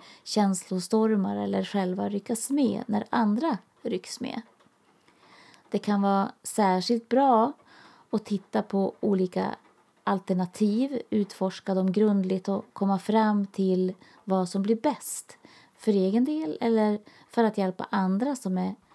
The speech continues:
rådvilla i en situation. Femman vill utforska saker, lite som fyran vill utforska meningen med livet och känslorna,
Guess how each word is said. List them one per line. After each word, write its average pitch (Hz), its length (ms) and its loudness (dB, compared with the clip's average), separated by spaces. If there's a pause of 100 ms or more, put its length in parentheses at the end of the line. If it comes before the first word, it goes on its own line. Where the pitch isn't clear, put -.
(160)
rådvilla 190 800 -2
i 208 140 -6
en 208 80 -6
situation. 226 840 -6 (2500)
Femman 269 540 4
vill 208 320 2 (200)
utforska 240 720 -4
saker, - 640 -10
lite 208 280 -2
som 196 300 0
fyran 214 580 2
vill 196 200 0
utforska 196 640 -4
meningen 185 540 0
med 185 140 0
livet 190 640 -4
och 202 220 -6
känslorna, 208 760 -2